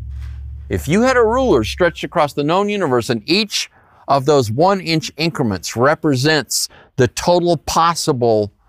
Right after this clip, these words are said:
uh, number of the gravitational constant, if it were moved even one inch, life as we know it could not exist anywhere in the universe.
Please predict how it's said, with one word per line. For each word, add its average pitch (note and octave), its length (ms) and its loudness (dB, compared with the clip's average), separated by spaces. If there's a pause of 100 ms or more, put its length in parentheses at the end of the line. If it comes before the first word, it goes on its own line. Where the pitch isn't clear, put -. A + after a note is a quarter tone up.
(360)
uh, G2 280 0
number B2 440 2
of G2+ 100 0
the G#2+ 80 0
gravitational A2+ 640 0
constant, G2 520 -4 (280)
if B2+ 200 -2
it F3+ 160 2
were F#3 200 0
moved D3 400 0
even B2 420 -2
one C#3+ 460 -2
inch, - 640 -4 (240)
life A#2+ 320 0
as B2+ 160 -6
we C#3 160 -4
know F#2+ 240 0
it - 100 -4 (600)
could A2+ 180 -2
not A#2+ 180 2
exist G2 540 -2 (340)
anywhere F#2+ 520 2
in F#2 220 -4
the F#2 80 -2
universe. D#2+ 640 -8